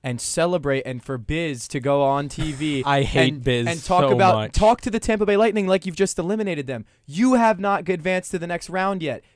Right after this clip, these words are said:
Speaker 1: You have not won this series. You have lost every first round series for the last twenty-three years. Get it together. You can't do this again. I was like, before, bef-, after that game, I was like, "Wow, Leafs in, Leafs in five. They might actually do this." And then I saw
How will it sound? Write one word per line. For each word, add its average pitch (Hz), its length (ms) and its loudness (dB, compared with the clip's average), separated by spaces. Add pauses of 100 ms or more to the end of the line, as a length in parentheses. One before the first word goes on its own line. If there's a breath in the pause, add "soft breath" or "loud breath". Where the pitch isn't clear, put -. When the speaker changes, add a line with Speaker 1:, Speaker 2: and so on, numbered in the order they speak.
Speaker 1:
You 170 180 -2
have 185 160 0
not 180 380 -6
won 160 240 -4
this 135 120 -8
series. 131 460 -6 (160 soft breath)
You 165 160 -6
have 160 140 -2
lost 165 360 -4
every 196 300 -4
first 180 320 -8
round 147 220 -4
series 139 260 -6
for - 80 -10
the 139 60 -4
last 135 240 -4
twenty-three 170 520 -6
years. 131 520 -4 (280 soft breath)
Get 196 200 6
it - 120 0
together. 185 520 -4
You 143 160 -10
can't 170 400 -8
do 185 180 -8
this 175 180 -4
again. 147 520 -6 (680)
I 175 100 2
was 208 160 0
like, 160 220 -4 (200)
before, 208 320 -8
bef-, 143 260 -14
after 180 260 -6
that 151 140 -8
game, 165 180 -8
I 139 60 -8
was 127 100 -10
like, 113 100 -10
"Wow, 123 260 -10 (360)
Leafs 143 300 -12
in, 131 140 -14
Leafs 156 200 -10
in 160 60 -10
five. 160 300 -6
They 120 100 -10
might 139 160 -4
actually 143 260 -6
do 190 140 -4
this." 143 140 -6 (200 soft breath)
And 147 120 -10
then 147 100 -8
I 143 60 -4
saw 139 240 -2